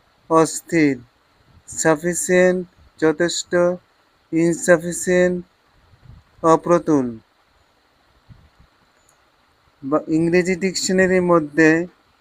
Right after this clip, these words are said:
ইনযুক্ত শব্দ সবচেয়ে বেশি রয়েছে এবং ডিযুক্ত শব্দ সবচেয়ে বেশি রয়েছে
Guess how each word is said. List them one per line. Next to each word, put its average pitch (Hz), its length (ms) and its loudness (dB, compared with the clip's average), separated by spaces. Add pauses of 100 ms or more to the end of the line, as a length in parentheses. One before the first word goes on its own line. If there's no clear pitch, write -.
(280)
ইনযুক্ত 175 640 -2
শব্দ 170 420 0
সবচেয়ে 160 580 -4
বেশি 165 520 -4 (580)
রয়েছে 170 640 4
এবং 156 320 0
ডিযুক্ত 156 500 -4
শব্দ 160 340 -6
সবচেয়ে 170 360 -10
বেশি 175 260 -10
রয়েছে 180 540 -2